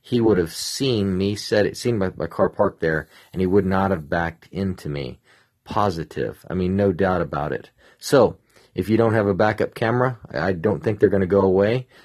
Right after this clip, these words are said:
but it's, uh, something to consider, and it would have, um, you know, saved us both quite a bit of time, quite a bit of paperwork. Okay, well, uh, more later, and we'll see how that transpires with the insurance company and the rental car company. I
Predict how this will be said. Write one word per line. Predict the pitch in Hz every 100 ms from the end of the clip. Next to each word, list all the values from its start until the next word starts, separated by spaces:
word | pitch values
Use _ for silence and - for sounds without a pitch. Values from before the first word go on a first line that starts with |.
| _ -
but | 92
it's, | 82 - 101
uh, | 90 87
something | - 110 104 85 95
to | 92 95
consider, | 90 85 104 110 127 135 _ - _
and | - 92
it | 69
would | 95
have, | 95 87 90 -
um, | 87 85 85 85 82 -
you | 92
know, | 82
saved | 82 - 98 90
us | 90
both | - 95 92
quite | - 98 92
a |
bit | 90
of | 85
time, | - 87 85
quite | 80 87
a |
bit | 80 73
of |
paperwork. | - 71 - 65 - - _ _ _ _ _ _ - -
Okay, | - 190 120 - - - -
well, | 135 175 - _ -
uh, | 104 113
more | 113 123 131
later, | 127 139 170
and | 139 107
we'll | 104 101
see | - 107
how | 110
that | 104 110 -
transpires | - 107 101 - 104 113 117 98
with | 98 -
the | 87
insurance | 95 101 104 95
company | - 95 98 98
and | 95 95
the |
rental | 90 80 76
car | 80 71
company. | 71 67 69 67
I | - -